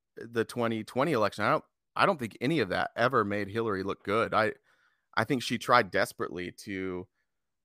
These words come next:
uh, reconstruct a narrative and to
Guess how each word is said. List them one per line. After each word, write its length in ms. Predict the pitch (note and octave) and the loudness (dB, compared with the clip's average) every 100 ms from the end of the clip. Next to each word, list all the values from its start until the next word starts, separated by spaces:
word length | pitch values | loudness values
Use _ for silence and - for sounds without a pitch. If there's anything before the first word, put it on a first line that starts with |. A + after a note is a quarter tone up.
| - | -4
uh, 360 | F#2+ F#2+ F#2 F2+ | -2 0 -2 -2
reconstruct 640 | A2 A2 G#2+ - G#2 - | -4 -4 -10 0 0 0
a 60 | F#2+ | 0
narrative 560 | F#2+ G#2+ A2+ A#2 A2 - | 2 4 4 2 0 -4
and 180 | G2 F#2 | -8 -6
to 500 | G2+ F#2+ F#2 F#2 | -6 -4 -4 -4